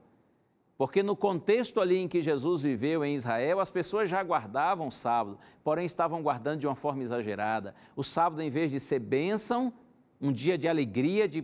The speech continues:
de prazer, estava sendo um dia de pa-, de fardo, um dia pesado.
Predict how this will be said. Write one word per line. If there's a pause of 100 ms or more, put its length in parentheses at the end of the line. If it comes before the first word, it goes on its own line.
(120)
de
prazer,
estava
sendo
um
dia
de
pa-,
de
fardo,
um
dia
pesado.